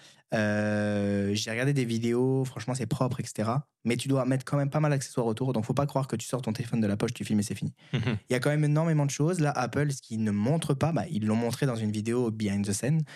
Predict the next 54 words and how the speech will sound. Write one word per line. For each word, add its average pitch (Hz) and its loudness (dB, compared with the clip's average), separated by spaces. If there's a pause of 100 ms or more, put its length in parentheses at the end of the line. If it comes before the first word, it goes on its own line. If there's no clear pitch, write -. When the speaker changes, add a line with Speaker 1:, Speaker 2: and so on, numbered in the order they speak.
(160)
Speaker 1:
de 113 0
comment 113 2
ils 110 0
ont 101 2
fait. 151 0 (320)
L'iPhone 107 2
est 131 0
littéralement 113 0
sur 117 -4
une 113 2
grue 120 2
qui 120 -8
fait 107 0
genre 107 0
dix 131 0
mètres 127 0
de 113 2
long. 110 2
Speaker 2:
Mhm. 110 0 (300)
Speaker 1:
Euh, 107 2
genre, 107 0
il 110 2
y 113 2
a 104 2
une 113 2
cage 131 0
autour, 131 2
et 127 0
cetera. 120 -2
Il 117 -2
y 110 2
a 107 0
plein 127 0
de 131 2
câbles 123 -2
branchés 123 -2
dessus. 123 -2 (420)
Donc, 117 2
faut 123 -2
pas 151 2
s'attendre 135 0
à 117 0
sortir 113 -4
son 110 0
iPhone 107 0
et 110 2
faire 107 0
la 107 0
même 110 2
qualité 104 -2
d'image, 110 0
ça, - -10
c'est - -10
sûr. - 0